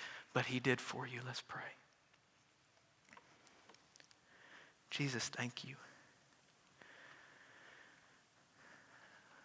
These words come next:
that the only one who lived the way we were created to has also died in our place.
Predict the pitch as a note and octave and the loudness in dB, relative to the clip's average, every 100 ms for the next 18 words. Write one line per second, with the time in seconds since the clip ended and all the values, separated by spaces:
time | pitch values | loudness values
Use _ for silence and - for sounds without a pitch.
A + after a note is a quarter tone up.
0 | - - - - - - C3 - B2+ D3+ | -18 -18 -20 -18 -16 2 6 8 6 6
1 | C#3 C#3+ C3+ B2 C3 C3+ C#3 C3 - - | 6 6 6 6 10 10 10 4 0 0
2 | - - - - - - - - - - | -4 -4 -6 -10 -6 -4 -4 -6 -10 0
3 | A2+ B2+ C3 B2+ - C3 A#2+ A#2+ A#2 - | 8 10 10 8 8 8 10 8 6 4
4 | B2+ A2+ A2 - - - - - - - | 6 6 4 -2 -12 -14 -12 -12 -12 4
5 | - A2+ A#2 - A2+ A2 A2+ G#2 G#2 G#2+ | 6 8 8 8 8 10 12 10 8 0
6 | - - - - - - - - - - | -4 -10 -10 -10 -12 -16 -20 -20 -20 -20
7 | - - - - B2 G#2+ G#2 - - A#2+ | -18 -14 -14 0 4 6 6 4 0 0
8 | - - | -2 -4